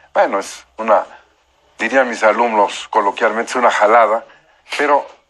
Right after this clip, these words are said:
pues aquí estamos con la ciencia jurídica y regresamos con el doctor Contreras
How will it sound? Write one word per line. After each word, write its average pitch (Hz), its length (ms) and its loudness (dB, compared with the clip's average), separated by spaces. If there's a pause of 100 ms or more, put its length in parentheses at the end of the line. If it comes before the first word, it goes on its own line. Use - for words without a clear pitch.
(300)
pues - 360 -8
aquí - 200 -2
estamos 123 420 -2
con 117 140 -4
la 107 100 0
ciencia 113 360 -6
jurídica 127 480 -4
y 151 40 2
regresamos 113 520 2
con 104 180 -2
el 92 60 -10
doctor 98 340 -2
Contreras - 640 0